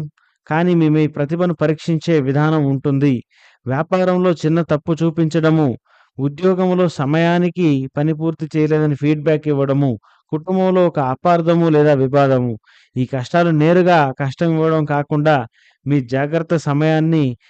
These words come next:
మరింత సక్రమంగా చూపడానికి వస్తాయి. కాబట్టి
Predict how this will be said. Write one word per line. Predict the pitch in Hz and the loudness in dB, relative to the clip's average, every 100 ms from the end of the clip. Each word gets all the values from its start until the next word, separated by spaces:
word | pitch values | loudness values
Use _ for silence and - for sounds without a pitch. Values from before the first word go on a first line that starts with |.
| _ 123 | _ -8
మరింత | 135 160 170 | -4 -4 -4
సక్రమంగా | 165 151 135 160 156 156 156 | -4 -4 -2 -2 0 0 -2
చూపడానికి | 151 147 156 151 151 151 165 139 120 - _ - | -2 -4 -2 -2 -2 -2 -2 -2 -4 -10 _ -16
వస్తాయి. | 120 - 120 120 110 117 _ _ _ _ | -14 -6 -4 -4 -8 -14 _ _ _ _
కాబట్టి | 147 160 180 165 175 | -6 -2 -2 0 2